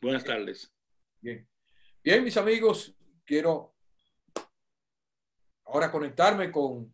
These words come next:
Speaker 2: el maestro Bolívar Balcácer, nuestro hermano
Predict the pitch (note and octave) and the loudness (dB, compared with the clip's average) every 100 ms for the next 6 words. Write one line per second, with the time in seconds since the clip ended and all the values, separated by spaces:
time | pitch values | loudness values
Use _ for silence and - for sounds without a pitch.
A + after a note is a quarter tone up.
0 | _ A#2 A#2+ B2+ F#3+ - C3 B2+ B2+ _ | _ -12 -8 0 0 -2 -8 -8 -10 _
1 | _ _ _ _ B2 A#2+ C#3+ E3+ E3+ E3 | _ _ _ _ -8 -2 0 2 0 0
2 | F3 G#3 - E3 - _ _ _ _ _ | 4 4 4 -2 -4 _ _ _ _ _
3 | _ _ _ - B2+ B2 B2 D#3+ G3+ F3+ | _ _ _ -14 -10 -8 -4 2 2 2
4 | F3 - | -4 -8